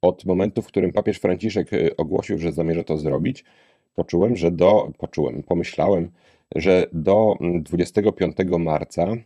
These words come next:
do tej daty, w której ma to nastąpić, czas na sceptycyzm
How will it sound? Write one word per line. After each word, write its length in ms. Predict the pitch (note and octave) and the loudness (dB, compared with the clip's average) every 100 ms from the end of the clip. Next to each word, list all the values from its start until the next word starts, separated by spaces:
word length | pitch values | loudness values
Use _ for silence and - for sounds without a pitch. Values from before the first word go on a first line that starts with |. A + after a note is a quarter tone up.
| - | -12
do 180 | D#2 E2 | -6 -4
tej 220 | - E2 | -2 0
daty, 300 | D#2+ F#2+ - | 2 0 -2
w 60 | - | -10
której 300 | - D#2 D#2 | -4 -2 0
ma 120 | E2 | -2
to 120 | - | -2
nastąpić, 600 | D2+ C#2+ - C#2+ B2 - _ _ _ _ | -4 -2 -4 -2 -4 -6 _ _ _ _
czas 280 | - G2+ - | -4 -2 -2
na 240 | F#2+ F2+ - | -2 -2 -8
sceptycyzm 680 | - F2 - G#2 A2+ A2 | -6 -6 -4 -4 -2 -2